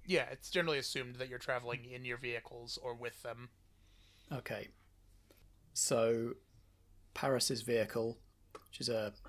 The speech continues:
Speaker 2: a humanoid mech known as Common Courtesy, uh, which, um, the main thing to know about it is that it's wearing a cape. Uh,
Speaker 1: <laughs>
Speaker 2: it,
Speaker 1: Right.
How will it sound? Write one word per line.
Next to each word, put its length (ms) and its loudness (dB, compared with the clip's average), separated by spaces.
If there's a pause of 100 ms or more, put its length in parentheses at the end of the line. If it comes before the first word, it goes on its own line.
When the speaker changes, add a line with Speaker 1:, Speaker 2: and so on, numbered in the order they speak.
(160)
Speaker 2:
a 80 -2
humanoid 680 0
mech 460 -4 (600)
known 160 -2
as 120 -2
Common 320 2
Courtesy, 640 -2 (1120)
uh, 300 2 (1160)
which, 340 0
um, 320 2 (300)
the 80 12
main 260 10
thing 160 6
to 100 0
know 100 6
about 220 6
it 100 -2
is 120 -2
that 140 2
it's 140 -2
wearing 300 4
a 60 -4
cape. 440 -8 (1300)
Uh, 180 2 (100)
Speaker 1:
<laughs> 600 8 (880)
Speaker 2:
it, 200 12
Speaker 1:
Right. 200 0